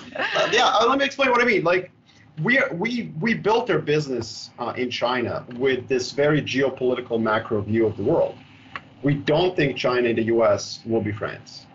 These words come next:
We think the tensions will continue, if not get worse. But as I said, our model for what the relationship is going to look like is not the Cold War. This kind of a bipolar Cold War structure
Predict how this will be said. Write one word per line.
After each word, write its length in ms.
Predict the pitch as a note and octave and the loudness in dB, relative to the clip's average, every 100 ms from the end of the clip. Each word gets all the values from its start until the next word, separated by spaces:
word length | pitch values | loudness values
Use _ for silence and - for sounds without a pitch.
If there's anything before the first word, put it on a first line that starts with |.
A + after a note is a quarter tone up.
| - | -4
We 160 | A2+ A#2 | -4 0
think 320 | C3 A#2+ - | 0 0 0
the 80 | A#2+ | -2
tensions 540 | B2 B2 A#2 B2 A#2 | 2 2 2 -2 -2
will 100 | A2 | -6
continue, 580 | G#2+ A2 G#2 B2 - - | -6 -2 0 2 -2 -4
if 160 | B2 A#2+ | -4 0
not 240 | A#2+ A#2+ | 0 2
get 180 | A#2+ G2+ | 0 0
worse. 460 | G#2+ F2+ - - - - - - - - - - | 0 -2 -6 -18 -20 -20 -20 -20 -20 -20 -20 -4
But 120 | C3 | 2
as 180 | D3+ D#3 | 4 4
I 60 | D3+ | 2
said, 580 | - A3 D#3+ B2+ G#2+ - | 0 2 4 2 -2 -2
our 460 | C3+ D3+ D3+ C#3 - | 2 4 4 2 -2
model 680 | B2 A#2+ C3 C#3+ A2+ F#2 - - | -6 0 2 2 0 -4 -8 -8
for 100 | A2 | -2
what 400 | A#2+ A#2 A2 - - | 2 4 2 -4 -10
the 80 | A2 | -4
relationship 580 | A2+ A#2+ A#2+ - A2 | -2 -2 -4 -8 -10
is 80 | A2 | -10
going 220 | G#2 G#2 | -8 -8
to 80 | G#2 | -6
look 240 | G#2+ C3+ G#2+ | -4 -4 0
like 260 | G2+ F#2+ | 0 0
is 100 | G#2+ | -4
not 200 | A#2 A2+ | -2 -2
the 60 | G2+ | -4
Cold 280 | A2 G2+ F#2+ | -4 -4 -4
War. 160 | - - - - - - - - - | -8 -10 -20 -20 -20 -20 -20 -12 -6
This 120 | D3 | -2
kind 180 | F#3+ F#3 | 2 2
of 60 | |
a 140 | C#3+ G#2+ | 2 0
bipolar 880 | B2+ C3+ D3+ - C3+ C3 B2+ A2 G2 - | 2 2 2 0 0 2 2 0 -2 -4
Cold 300 | B2+ B2 A2+ | 0 0 0
War 180 | A#2 A2 | -2 -2
structure 640 | - A#2+ C#3 - F2+ | 0 0 0 -2 -12